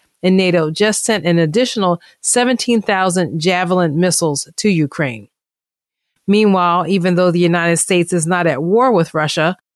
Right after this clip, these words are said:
Congress included thirteen point six billion dollars for Ukraine in the spending bill passed on Wednesday. But the bill excluded about fifteen billion,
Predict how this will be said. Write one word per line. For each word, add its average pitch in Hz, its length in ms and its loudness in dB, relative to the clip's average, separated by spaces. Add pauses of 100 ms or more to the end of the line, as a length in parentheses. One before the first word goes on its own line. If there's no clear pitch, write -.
(200)
Congress 185 460 -2
included 180 600 0
thirteen 240 500 0
point 202 280 -2
six - 300 -2
billion 220 380 0
dollars 180 420 0
for - 140 -2
Ukraine 180 600 0 (280)
in 190 160 0
the 185 80 2
spending 254 520 0
bill 175 220 0
passed 175 420 -4
on 170 220 0
Wednesday. 156 580 -2 (460)
But 214 160 0
the 196 100 2
bill 196 300 2
excluded 220 760 0
about 170 360 -2
fifteen 220 540 -2
billion, 165 420 0